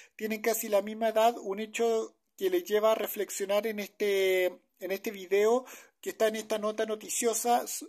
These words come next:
acerca de quién podría hacerse cargo de su automóvil, de su coche, cuando ella no sea capaz. Y bueno, su diseño es, o sea, su deseo es asegurarse de que este automóvil llegue a manos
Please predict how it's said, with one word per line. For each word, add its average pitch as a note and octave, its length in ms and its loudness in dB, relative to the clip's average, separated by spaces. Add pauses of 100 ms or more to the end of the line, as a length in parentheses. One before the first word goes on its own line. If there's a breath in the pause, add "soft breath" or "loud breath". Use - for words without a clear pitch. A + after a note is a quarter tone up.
acerca A3 560 2
de F#3+ 380 4 (400 loud breath)
quién A3+ 200 0
podría A3 380 2
hacerse G#3+ 360 0
cargo A3 560 0
de F#3 220 -2
su G3 580 0
automóvil, G#3+ 720 2
de G#3 120 0
su G#3 180 -6
coche, G#3+ 360 0
cuando G3 280 2
ella G#3+ 240 0
no G3+ 100 -6
sea G#3 200 -4
capaz. A3 380 2
Y C4+ 40 -2
bueno, E3+ 220 -4
su - 100 -8
diseño A3 440 -4
es, - 200 -6 (300 loud breath)
o F#3+ 120 0
sea, G3+ 140 -2
su G3+ 160 -4
deseo G#3 300 2
es A3 60 -6
asegurarse G#3 520 -2
de G#3 100 -2
que G#3 120 -6
este G#3+ 140 -8
automóvil G#3 520 -2
llegue G#3 440 -2
a E3+ 200 0
manos G#3 420 -4